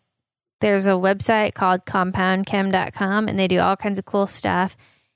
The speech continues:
And he technically isn't a peer-reviewed journal. It's just someone who's a chemist and teaches chemistry and likes to make these little graphics. And he does say that that tastier one is one of the more stable ones. So I might have had that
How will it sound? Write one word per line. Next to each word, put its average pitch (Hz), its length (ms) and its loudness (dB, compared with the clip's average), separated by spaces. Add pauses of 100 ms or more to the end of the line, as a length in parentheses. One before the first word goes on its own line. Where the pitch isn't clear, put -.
(120)
And 208 160 0
he 202 300 2
technically 269 1040 2
isn't 208 280 2
a 190 40 -2
peer-reviewed 208 460 2
journal. 202 300 2
It's 190 200 0
just 196 180 -2
someone 196 320 0
who's 196 600 0
a 208 100 -4
chemist 208 480 -2
and 190 140 -2
teaches 202 320 0
chemistry 190 540 -4
and 175 100 -2
likes 175 280 -2
to - 120 -8
make 185 160 -4
these 196 180 -2
little 196 200 0
graphics. 202 500 -4 (840)
And 233 140 2
he 262 220 0
does 220 320 2
say 202 320 2
that 185 240 0
that 175 300 -2 (180)
tastier 196 680 2
one 175 280 2
is 180 200 -2
one 185 300 2
of 175 160 -2
the 180 80 2
more 175 260 2
stable 170 460 -2
ones. - 300 -4
So 214 200 2
I 196 120 2
might 214 260 0
have 208 80 -2
had 180 320 -4
that 170 340 0